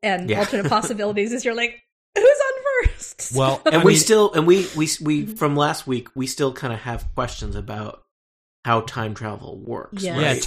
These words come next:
Speaker 2: right?
Speaker 3: To-, Tony and I got into that big, big debate on Twitter, which got really weird.
Speaker 2: 'Cause we've only seen people go back,
Speaker 1: 'Cause there was
Speaker 2: right?
Speaker 1: Terminator versus Back to the Future is the model that they've set up.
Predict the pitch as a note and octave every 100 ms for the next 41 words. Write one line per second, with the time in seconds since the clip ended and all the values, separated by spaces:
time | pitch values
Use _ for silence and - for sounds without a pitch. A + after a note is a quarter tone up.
0 | D#3+ E3+ C#3+ D3 G3 G3 C3 B2 B2 A#2+
1 | A#2+ A2+ G#2 F#2 C#3 C3 - C3+ _ C3
2 | C#3 A#2 F2+ G2+ G2+ F#2+ F#2 - B2 F#2
3 | - A#2 A2 - A#2+ G#2+ - A#2 C3 B2+
4 | A2 F#2+ C3 C#3 D3+ D3+ E3+ E3+ E3 D#3+
5 | C#3 B2 _ - E3+ E3+ C3+ A#2+ G#2 A#2+
6 | A2 - A#3 A3+ G3+ - C#4 A#3+ G#3+ G3
7 | F#3+ G#3 G3+ E3+ - F3+ F3 F3+ F3 F3+
8 | E3 F#3 F3+ F3 E3+ E3+ - E3 - D#3+
9 | D#3+ D3